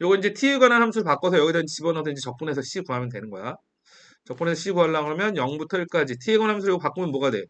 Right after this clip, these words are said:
이에 마이너스 T제곱 플러스 씨티.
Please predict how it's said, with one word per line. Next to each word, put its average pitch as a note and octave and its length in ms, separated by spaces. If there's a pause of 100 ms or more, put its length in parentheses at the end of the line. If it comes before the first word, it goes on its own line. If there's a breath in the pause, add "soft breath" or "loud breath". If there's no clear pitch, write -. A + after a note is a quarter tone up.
(760)
이에 G#3+ 300
마이너스 G3+ 600
T제곱 G#3+ 460
플러스 A#3+ 840 (2750)
씨티. E3 600